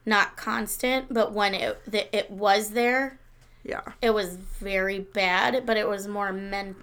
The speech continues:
Speaker 1: mental abuse
Speaker 2: Mm-hmm.
Speaker 1: for me. I had the physical.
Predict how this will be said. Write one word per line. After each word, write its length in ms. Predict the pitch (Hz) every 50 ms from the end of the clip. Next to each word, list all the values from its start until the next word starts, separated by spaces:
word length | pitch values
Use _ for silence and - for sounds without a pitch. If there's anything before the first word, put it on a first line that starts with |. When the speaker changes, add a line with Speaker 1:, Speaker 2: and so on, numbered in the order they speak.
| - - -
Speaker 1:
mental 640 | 214 202 196 196 190 190 180 - - - - - -
abuse 580 | - 240 190 - - - - - - - - -
Speaker 2:
Mm-hmm. 360 | - 220 202 185 196 185 170 175
Speaker 1:
for 100 | 240 247
me. 180 | 233 196 190 -
I 120 | - 214 220
had 220 | 196 208 220 208
the 80 | 233 233
physical. 460 | - 254 233 - 214 - - -